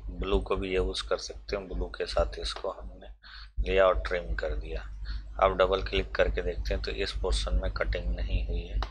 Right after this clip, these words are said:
तो कोई दिक्कत की बात नहीं। आप इसको यहाँ से ऐसे लेके फिर से trim कर दो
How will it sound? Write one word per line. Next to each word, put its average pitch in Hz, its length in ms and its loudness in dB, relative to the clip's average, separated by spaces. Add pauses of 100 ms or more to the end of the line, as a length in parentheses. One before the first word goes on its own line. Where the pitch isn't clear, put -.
(460)
तो - 80 -2
कोई 98 300 2
दिक्कत - 340 -2
की 90 160 -2
बात 85 320 0
नहीं। 101 120 -6
आप 87 260 -2
इसको 98 300 -4
यहाँ 92 440 -2
से 110 280 -2 (720)
ऐसे 95 360 4
लेके 92 480 -2 (1600)
फिर 113 120 8
से - 200 4
trim 92 420 -2
कर 87 220 0
दो 92 140 -2